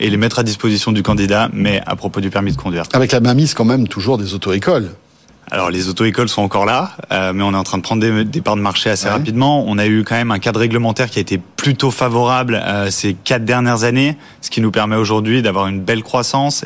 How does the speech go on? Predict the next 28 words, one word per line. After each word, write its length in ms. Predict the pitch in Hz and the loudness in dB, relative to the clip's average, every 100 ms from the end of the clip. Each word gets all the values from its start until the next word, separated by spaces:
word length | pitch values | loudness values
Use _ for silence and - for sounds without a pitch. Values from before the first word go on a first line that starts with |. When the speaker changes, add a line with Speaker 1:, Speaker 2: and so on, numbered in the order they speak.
| - | -6
Speaker 1:
et, 340 | 95 95 101 | -4 -4 -4
et 60 | 98 | 0
d'aller 260 | 101 107 | 2 2
encore, 440 | 117 98 113 113 107 | 2 0 0 0 0
euh, 60 | 87 - - | -4 -10 -8
chercher 360 | - 101 - 110 | -4 -2 -2 -2
des 100 | 95 | 0
grosses 200 | 98 95 | -2 -2
parts 140 | 110 | -2
de 60 | 101 | -2
marché 240 | 98 - | -2 -4
sur 160 | 101 98 | -4 -6
les 80 | |
prochaines 340 | 95 98 101 98 | -6 -6 -4 -2
années. 180 | 104 104 - | -4 -6 -4
Speaker 2:
Avec, 300 | 139 139 143 | 0 2 2
euh, 300 | 135 117 104 104 | 2 2 0 0
donc, 380 | 123 135 - | 0 0 -2
comme, 300 | 113 147 127 | -2 0 2
euh, 200 | 117 107 110 | 2 2 2
objectif, 600 | 147 127 143 - 135 117 | 0 0 -2 -2 -4 -2
passer 280 | 151 139 143 | -2 0 -2
plus 180 | - 175 | 0 0
vite 160 | 180 | 2
son 160 | - 151 | 0 0
permis, 520 | 151 139 139 175 247 - - - _ - | 2 2 4 2 0 -6 -20 -20 _ -10
c'est 140 | - | -4
ça ? 300 | 107 139 165 | 0 0 0